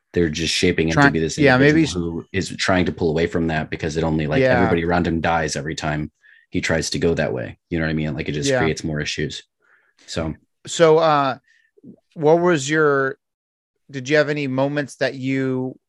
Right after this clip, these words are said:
Speaker 2: like, really stood out to you, good or bad?
Speaker 1: Um,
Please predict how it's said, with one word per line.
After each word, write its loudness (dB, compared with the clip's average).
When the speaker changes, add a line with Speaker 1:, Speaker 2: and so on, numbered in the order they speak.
Speaker 2:
like, 0
really 6
stood 2
out 4
to -4
you, -2
good 6
or 4
bad? 0
Speaker 1:
Um, 4